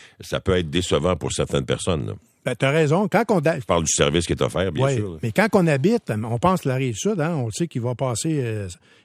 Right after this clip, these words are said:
Speaker 2: il, il va aboutir au dix trente, là, sur la Rive-Sud de Montréal. Euh, les gens qui demeurent à côté, Jacques, vont pou-, vont pouvoir le prendre à pied.
Speaker 1: Mhm.
Speaker 2: Mais les gens qui vivent en ré-, un petit peu plus éloignés, là, du dix trente, ils n'auront pas le choix quand même de prendre une voiture puis s'en aller dans le,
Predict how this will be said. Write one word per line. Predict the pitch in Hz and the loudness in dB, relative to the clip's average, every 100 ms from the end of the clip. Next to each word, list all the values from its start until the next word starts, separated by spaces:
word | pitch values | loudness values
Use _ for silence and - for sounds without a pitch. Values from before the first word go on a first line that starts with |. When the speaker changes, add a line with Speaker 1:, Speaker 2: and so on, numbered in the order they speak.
| - | -10
Speaker 2:
il, | 117 107 117 - _ _ _ | -6 -6 -8 -14 _ _ _
il | 113 110 | -4 2
va | 156 | 2
aboutir | 135 127 180 147 | 2 2 2 2
au | 123 | 2
dix | 123 - | 0 -2
trente, | 143 208 190 | -2 0 -2
là, | 151 | -4
sur | 143 120 | -4 -4
la | |
Rive-Sud | 113 104 160 | -4 -4 -4
de | 131 | -2
Montréal. | 110 92 107 170 196 - - - _ - | -2 -2 -2 -2 -4 -8 -20 -20 _ -6
Euh, | 113 110 104 | -2 -2 -2
les | 110 127 | 0 2
gens | 196 | 2
qui | - 139 | 2 2
demeurent | 143 165 | 4 4
à | 143 | 2
côté, | 135 120 202 | 0 0 0
Jacques, | 131 160 165 - | 2 0 0 -4
vont | 113 | -8
pou-, | 170 135 | -8 -4
vont | 123 | -4
pouvoir | 117 135 147 | -2 0 2
le | 139 | 2
prendre | - 151 139 | 2 2 2
à | 113 | 0
pied. | 143 269 247 - _ | -4 -6 -8 -12 _
Speaker 1:
Mhm. | 73 69 78 - | -16 -14 -14 -8
Speaker 2:
Mais | 117 113 | -4 -2
les | 135 131 | 0 2
gens | 226 | 2
qui | 240 131 | 0 -2
vivent | 117 180 170 | 0 0 0
en | 127 | 0
ré-, | 120 131 113 104 | -2 -2 -4 -6
un | |
petit | - - | -6 -2
peu | 135 | 0
plus | 196 190 | 2 2
éloignés, | 139 139 131 196 220 | 2 2 2 2 2
là, | 127 | 0
du | 113 113 | -2 -2
dix | 117 107 | -2 -2
trente, | 139 180 151 | -2 -2 -2
ils | 110 | -2
n'auront | 147 | 0
pas | 180 165 | 2 2
le | |
choix | - 208 | 2 2
quand | 135 123 | 2 2
même | 175 | 2
de | 143 107 | 0 0
prendre | 143 139 | 0 2
une | 120 | 0
voiture | 120 110 175 170 | 0 0 0 0
puis | - | -2
s'en | - 120 | -6 -4
aller | 120 131 135 | -2 -2 -2
dans | 110 | -2
le, | 107 98 | -4 -6